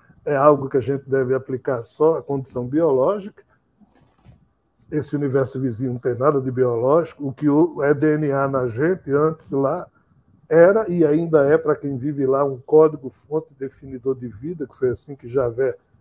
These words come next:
criou para ele. Mas é um código semelhante ao nosso, o D N A nosso é decorrência desse código. Então, sim,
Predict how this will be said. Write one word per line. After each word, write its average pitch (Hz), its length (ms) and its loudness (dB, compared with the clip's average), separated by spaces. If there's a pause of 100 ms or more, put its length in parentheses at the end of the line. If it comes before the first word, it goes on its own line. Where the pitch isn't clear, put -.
criou 139 340 0
para 120 260 -2
ele. 190 220 0 (1300)
Mas 139 180 2
é 147 40 6
um 147 100 4
código 143 440 4
semelhante 135 680 0
ao 123 80 0
nosso, 135 440 -4
o 120 40 -4
D 131 240 2
N 143 140 -2
A 131 140 -2
nosso 156 480 -2
é 143 120 -4 (520)
decorrência 143 800 -2
desse 131 320 -6
código. 165 480 -6 (520)
Então, 277 480 -8
sim, 277 520 -8